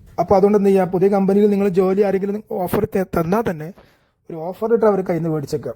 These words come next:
അവരുടെ കമ്പനി ലെറ്റർ ഹെഡിൽ. അങ്ങനെ മേടിച്ച് വെച്ചാൽ നമ്മൾ സേഫാണ്. ഓക്കെ, ഈ വെർബലായിട്ടുള്ള മാത്രമല്ല, അപ്പോൾ എൻ്റെ അറിവിൽ തന്നെ ഒരുപാട് ഇത്തരം കേസുകൾ ടൈപ്പിംഗ് സെൻ്ററിൽ വരാറുണ്ട്. ഒരാൾ ഗ്രോസറിയിൽ ജോലി ചെയ്തുകൊണ്ടിരിക്കെ വേറെ ആൾ വന്ന് പറഞ്ഞു, "നീ ഇത്ര സാലറി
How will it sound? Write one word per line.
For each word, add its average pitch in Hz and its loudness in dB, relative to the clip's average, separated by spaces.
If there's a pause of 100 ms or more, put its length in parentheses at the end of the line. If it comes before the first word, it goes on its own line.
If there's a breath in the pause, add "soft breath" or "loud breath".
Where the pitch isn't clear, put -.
(120)
അവരുടെ 165 -4
കമ്പനി 160 0
ലെറ്റർ 160 2
ഹെഡിൽ. 131 -2 (240)
അങ്ങനെ 165 0
മേടിച്ച് 175 0
വെച്ചാൽ 190 0
നമ്മൾ 180 2
സേഫാണ്. 165 0 (1160 soft breath)
ഓക്കെ, 156 0
ഈ 170 4
വെർബലായിട്ടുള്ള 202 0
മാത്രമല്ല, 156 -6
അപ്പോൾ - -12
എൻ്റെ 202 -4
അറിവിൽ 214 2 (100)
തന്നെ 185 -6 (280)
ഒരുപാട് 180 -2
ഇത്തരം 175 -6
കേസുകൾ 175 -2
ടൈപ്പിംഗ് 165 -8
സെൻ്ററിൽ 170 0
വരാറുണ്ട്. 156 0
ഒരാൾ 170 0 (680)
ഗ്രോസറിയിൽ 165 0 (440 loud breath)
ജോലി 170 0
ചെയ്തുകൊണ്ടിരിക്കെ 170 -2 (300)
വേറെ 175 2
ആൾ 180 2
വന്ന് 175 -2
പറഞ്ഞു, 175 -2
"നീ 175 -6 (220)
ഇത്ര 165 -10
സാലറി 165 0